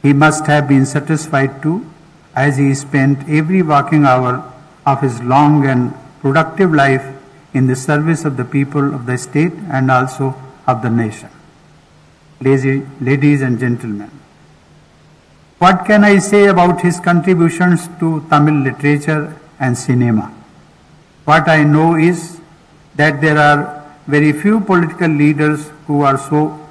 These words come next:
passionate about language. For him, his mother tongue was the object of worship. Tamil, of course, is one of the greatest and the oldest languages of humankind.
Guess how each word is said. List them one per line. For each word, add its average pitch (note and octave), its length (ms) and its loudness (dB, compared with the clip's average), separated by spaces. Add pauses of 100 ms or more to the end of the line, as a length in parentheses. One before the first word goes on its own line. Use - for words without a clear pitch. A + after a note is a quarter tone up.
(220)
passionate F#3 600 0
about D3 320 -2
language. B2 600 -2 (840)
For C#3+ 160 4
him, F3 440 0 (480)
his C3+ 200 0
mother D3+ 440 2
tongue G3 380 0 (320)
was C#3+ 240 0
the C#3+ 160 0
object C#3+ 560 -2
of B2+ 180 -2
worship. B2 440 -4 (840)
Tamil, F#3+ 460 2 (240)
of C#3 260 2
course, F3+ 420 -2 (400)
is C#3 200 0
one D3+ 160 4
of C#3+ 120 2
the C3 80 -2
greatest D#3 560 -2 (480)
and C3+ 160 0
the C#3 60 -2
oldest D3+ 540 0
languages C3+ 600 0
of B2 240 -4
humankind. A#2 680 -2